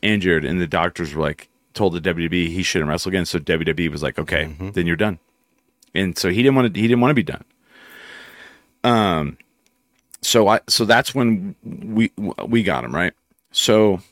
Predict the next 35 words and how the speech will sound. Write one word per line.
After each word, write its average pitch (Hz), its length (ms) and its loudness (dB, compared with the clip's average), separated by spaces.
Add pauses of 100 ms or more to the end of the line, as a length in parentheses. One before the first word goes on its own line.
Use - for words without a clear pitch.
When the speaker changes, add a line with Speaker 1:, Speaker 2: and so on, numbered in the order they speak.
(680)
Speaker 1:
he - 200 -6
was 120 160 0
the 113 100 4
only 131 220 2
wrestler 113 420 4
here 87 240 0
that 67 220 0
year. 55 180 -6 (400)
Speaker 2:
Mm. 87 240 -8 (160)
Speaker 1:
And 90 480 2
they're 92 100 4
like, 87 220 0
"You're 87 100 -8
gonna 101 160 0
do 98 60 2
this 98 100 0
panel." 85 300 -2
I 73 40 -2
was 76 100 -6
like, 71 120 -8
"Cool." 80 240 -2 (160)
So - 160 -2
I'm 76 160 -2 (220)
ultra 85 340 2
hungover. 64 460 -6 (1500)
Ultra 90 340 0
hungover, 60 440 -10
'cause, 73 220 -2
you 87 80 0
know, 73 180 -6 (640)
I'm 73 160 -4 (260)
fucking - 300 -6
dumb. 80 260 -4 (760)
And, 92 300 2
uh, 80 260 0